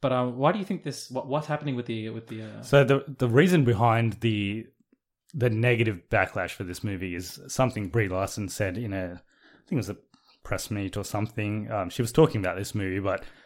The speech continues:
Speaker 2: she was basically taken out of context. I don't know if someone asked her a question or what happened, but she was talking about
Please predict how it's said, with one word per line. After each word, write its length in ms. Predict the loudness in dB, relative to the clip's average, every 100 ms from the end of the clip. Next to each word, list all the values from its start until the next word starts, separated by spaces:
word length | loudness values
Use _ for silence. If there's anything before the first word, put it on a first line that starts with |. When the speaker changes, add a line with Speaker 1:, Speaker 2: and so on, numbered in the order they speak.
| _ _ _ _
Speaker 2:
she 220 | 0 6
was 220 | 8 8 8
basically 320 | 8 8 4
taken 300 | 2 0 0
out 100 | -2
of 60 |
context. 320 | -2 -4 0 4
I 80 |
don't 100 | 4
know 80 | 4
if 80 | 2
someone 260 | 0 -2 0
asked 260 | 0 0
her 80 | -4
a 40 |
question 540 | 0 0 0 0 0 2
or 260 | 2 0
what 220 | 4 2 4
happened, 340 | 0 0 2
but 220 | 2 2
she 180 | 2 2
was 160 | 2 4
talking 340 | 2 4 -2
about 420 | 0 2 0 -2